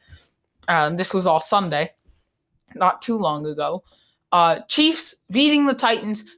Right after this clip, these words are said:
thirty-five to twenty-four. This was another one of those starts, like,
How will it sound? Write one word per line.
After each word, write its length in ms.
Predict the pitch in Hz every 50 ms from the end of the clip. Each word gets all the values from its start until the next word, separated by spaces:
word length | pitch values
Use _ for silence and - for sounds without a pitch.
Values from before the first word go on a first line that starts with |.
| -
thirty-five 600 | - 247 254 240 233 226 - 202 190 190 190 190 - - _ _
to 100 | - -
twenty-four. 640 | - - 214 208 196 180 - - - 147 127 - - _ _ _ _ _ _ _ _ _ _ -
This 200 | 285 349 339 381
was 140 | 359 392 381
another 380 | 370 330 302 294 320 320 320
one 180 | 330 330 320 311
of 60 | 285
those 120 | 269 247 -
starts, 360 | - 277 262 262 - - - - -
like, 420 | - 226 226 214 180 175 - -